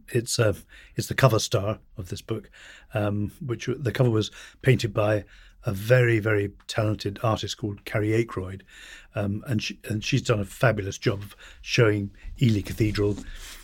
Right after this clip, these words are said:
with a, with a strong evening light on it and a stormy sky behind, and then some swans in the foreground. So Ely is a particular favourite, partly 'cause it's called the Ship of the Fens. Very first time I saw it, it was on a windy day with the corn,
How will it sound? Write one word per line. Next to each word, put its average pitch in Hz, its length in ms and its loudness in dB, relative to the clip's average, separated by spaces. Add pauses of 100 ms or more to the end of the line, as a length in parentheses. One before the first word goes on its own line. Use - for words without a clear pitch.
(260)
with 107 180 2
a, 107 160 0
with 104 120 4
a 101 160 2 (140)
strong 117 540 4
evening 107 340 2
light 107 300 2
on 101 100 -4
it 98 140 -4
and 104 100 -6
a 98 40 -10 (200)
stormy 120 540 2
sky 107 260 0
behind, 107 420 -2 (380)
and 110 100 0
then 110 120 2
some - 160 -6
swans 110 420 0
in 101 80 -6
the 107 60 -6
foreground. 104 600 -2 (120)
So 151 220 6 (100)
Ely 160 200 8
is 143 120 6
a - 40 -8
particular - 380 0
favourite, 117 360 4
partly - 220 4
'cause - 100 -10
it's - 100 -12
called 117 260 0
the - 80 -2
Ship - 180 2
of 123 80 -6
the 117 80 -4
Fens. 95 460 0 (480)
Very 202 180 6
first 185 300 2
time 143 100 4
I 139 100 8
saw 131 260 4
it, 101 100 -6 (320)
it 120 60 -4
was 127 120 0
on 135 140 6
a 123 180 4 (160)
windy 156 280 6
day 123 200 6
with 117 140 0
the - 80 -4
corn, 107 560 2